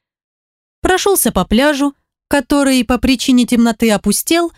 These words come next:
подставляя лицо прохладному ветру. «Рай!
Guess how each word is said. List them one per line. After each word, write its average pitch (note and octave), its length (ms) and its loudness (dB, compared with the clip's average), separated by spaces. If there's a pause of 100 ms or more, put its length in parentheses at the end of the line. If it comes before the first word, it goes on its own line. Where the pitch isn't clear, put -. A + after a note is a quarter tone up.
(420)
подставляя A3 560 0
лицо A3 380 0
прохладному F#3+ 680 0
ветру. E3 560 0 (600)
«Рай! F3 560 0